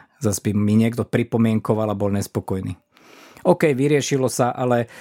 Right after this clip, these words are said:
na Alzu som nahnevaný v inom. Na Alzu som zase nahnevaný, to, čo som spomenul niekoľko dielov predtým,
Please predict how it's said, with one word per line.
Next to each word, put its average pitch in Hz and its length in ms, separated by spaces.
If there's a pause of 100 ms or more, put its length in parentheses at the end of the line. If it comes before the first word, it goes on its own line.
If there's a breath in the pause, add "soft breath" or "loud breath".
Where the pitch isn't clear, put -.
(120 loud breath)
na 151 160
Alzu 160 240
som 156 160
nahnevaný 151 480
v 160 160
inom. 123 200 (440 loud breath)
Na 123 160
Alzu 147 160
som 143 220
zase 139 260
nahnevaný, 143 480
to, 135 100
čo 127 120
som - 120
spomenul 131 720
niekoľko 127 460
dielov 117 340
predtým, 120 500